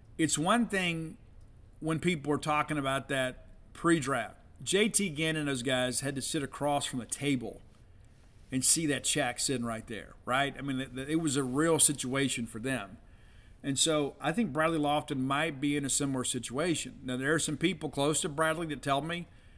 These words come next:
it's a huge Bulldog family. It's been his dream to, to pitch at Mississippi State. Could probably boost his draft stock and potentially be a first rounder in three years. This guy can really bring it.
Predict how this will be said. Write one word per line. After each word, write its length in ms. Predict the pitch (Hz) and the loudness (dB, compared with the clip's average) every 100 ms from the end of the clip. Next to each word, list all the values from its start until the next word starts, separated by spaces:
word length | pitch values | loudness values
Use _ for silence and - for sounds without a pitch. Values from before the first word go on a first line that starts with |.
| - - - | -20 -20 -4
it's 100 | - | 2
a 100 | 151 | 2
huge 440 | 120 - 165 156 117 | 2 2 4 4 0
Bulldog 420 | 143 151 151 151 | 0 2 2 2
family. 420 | 151 147 156 156 | 0 0 0 -2
It's 120 | 147 | -4
been 160 | 131 143 | -2 -2
his 160 | 139 117 | -2 -2
dream 300 | 127 143 156 | 0 0 0
to, 80 | 123 - | -4 -10
to 80 | 131 | -10
pitch 320 | - 143 147 | -2 0 0
at 60 | 135 | -2
Mississippi 400 | 131 - 139 131 | 0 0 0 -2
State. 400 | - 127 147 156 - - - - - - - | -2 -2 -2 -6 -18 -20 -20 -20 -20 -20 -6
Could 140 | - 127 | -6 2
probably 440 | 147 151 151 147 | 4 4 2 0
boost 360 | 123 139 151 - | 2 2 2 0
his 140 | 127 | -4
draft 320 | 131 131 139 | 0 0 0
stock 320 | - 147 143 131 | 0 0 0 -2
and 100 | 123 | -10
potentially 420 | 113 143 147 131 | -4 -4 -2 -2
be 160 | 135 | -2
a 60 | 139 | -2
first 320 | 139 143 - | -2 -2 0
rounder 460 | 127 135 147 165 - - - | 0 0 0 -2 -4 -14 -10
in 120 | 123 | -2
three 220 | 147 143 | 0 2
years. 420 | 131 156 180 - - - - - - - - - - - - | 2 0 -2 -8 -10 -20 -20 -20 -20 -20 -20 -20 -20 -20 -6
This 160 | 156 - | -2 2
guy 140 | 190 | 2
can 180 | - 160 | 2 0
really 140 | 151 | 0
bring 260 | 135 143 | 2 0
it. 120 | 143 | 0